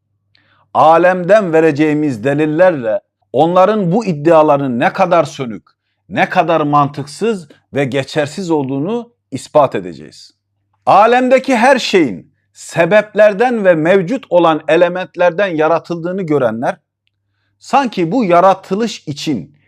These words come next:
bir yaratıcıya ihtiyaç yokmuş gibi bir fikre kapılmışlar. Yani kainatı bir fabrika gibi görüp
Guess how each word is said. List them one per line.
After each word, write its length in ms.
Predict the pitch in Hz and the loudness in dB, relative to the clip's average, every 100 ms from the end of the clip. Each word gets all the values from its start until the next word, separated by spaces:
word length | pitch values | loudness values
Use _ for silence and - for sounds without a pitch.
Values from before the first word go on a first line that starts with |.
| _ _ | _ _
bir 180 | 156 262 | 0 2
yaratıcıya 720 | 175 175 170 156 156 165 240 | 4 4 2 -2 -8 0 -2
ihtiyaç 600 | 175 151 151 196 185 - | -2 -8 0 2 2 2
yokmuş 440 | 247 254 165 - | 0 0 -10 -10
gibi 400 | - 135 240 277 _ _ _ - | -8 -6 -6 -8 _ _ _ -8
bir 140 | 180 | -6
fikre 320 | 151 160 170 | -6 -4 -4
kapılmışlar. 680 | - 123 92 85 - - _ _ _ _ _ _ _ _ _ _ _ _ | -2 -4 -4 -16 -20 -20 _ _ _ _ _ _ _ _ _ _ _ _
Yani 240 | 151 202 143 | 0 0 -2
kainatı 720 | 165 190 220 233 240 240 233 | 2 4 4 2 0 0 -4
bir 120 | 240 | -4
fabrika 500 | - 190 196 220 233 | 0 0 0 0 0
gibi 240 | 170 147 | 0 -4
görüp 360 | 127 131 208 - | -2 -2 -4 -8